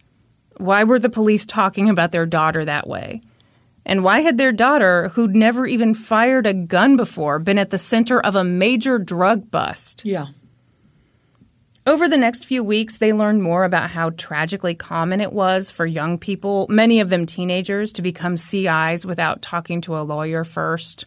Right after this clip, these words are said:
Speaker 1: or even just being made aware of the risks. C Is all over the country had been murdered, just like Rachel, and it seemed like nobody in power cared. But here's the thing.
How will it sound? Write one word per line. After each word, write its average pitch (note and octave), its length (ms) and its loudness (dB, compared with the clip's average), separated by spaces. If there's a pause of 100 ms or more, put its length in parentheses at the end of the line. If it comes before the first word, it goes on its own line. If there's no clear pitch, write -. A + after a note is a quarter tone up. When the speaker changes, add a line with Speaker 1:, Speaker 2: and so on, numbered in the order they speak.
(200)
Speaker 1:
or F#3 340 0
even G#3 240 2
just F3 240 -2
being E3+ 280 -2
made D#3+ 180 -2
aware D#3 280 -4
of D#3+ 120 -8
the D#3+ 80 -6
risks. D3+ 640 -6 (960)
C D4 260 2
Is C4+ 260 4 (120)
all A3+ 260 4
over A#3+ 220 2
the A#3 80 -2
country A#3 440 -4
had A#3+ 120 -2
been A#3+ 180 2
murdered, A3 460 0
just F#3+ 260 -2
like A3 220 -2
Rachel, A3+ 520 -4 (720)
and C#4+ 260 4
it E4 140 -2
seemed F4 260 2
like F#4+ 160 0
nobody D#4 600 4
in C#4 380 0
power B3 520 -2 (140)
cared. - 560 -2 (1500)
But C3+ 140 -12
here's F#3+ 260 -8
the - 80 -10
thing. F#3+ 460 -10